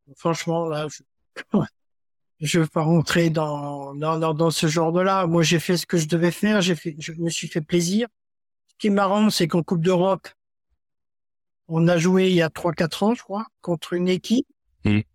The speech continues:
Speaker 1: où le joueur s'appelle Yannick Stopira, son surnom, et il marque le but qui nous élimine de Coupe d'Europe.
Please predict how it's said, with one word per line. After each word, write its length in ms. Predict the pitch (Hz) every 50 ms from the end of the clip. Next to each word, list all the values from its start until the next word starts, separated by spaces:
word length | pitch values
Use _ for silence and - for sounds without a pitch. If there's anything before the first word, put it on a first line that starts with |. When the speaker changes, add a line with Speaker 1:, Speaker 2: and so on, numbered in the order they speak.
| _ _ _ _ _ _ -
Speaker 1:
où 420 | 220 214 220 247 269 294 285 277 _ _ _ _
le 240 | - 180 170 175 180
joueur 420 | 175 170 180 208 233 254 254 -
s'appelle 500 | - - 208 185 - _ - 190 175 165
Yannick 360 | 160 190 214 226 240 247 -
Stopira, 580 | - - - 220 - - - 196 170 170 190 226
son 180 | - - 202 170
surnom, 420 | - - 175 165 165 170 190 214 - _ _ _ _ _ _ _ _ _ _ _ _ -
et 80 | 180
il 100 | 180 180
marque 280 | 190 214 240 240 - -
le 120 | 214 202
but 240 | 175 170 208 262 - -
qui 180 | - 214 185
nous 180 | 175 165 156 185
élimine 440 | 220 214 214 214 208 214 233 233 226
de 80 | 208
Coupe 240 | 190 - - 196 175
d'Europe. 280 | 175 208 190 165 165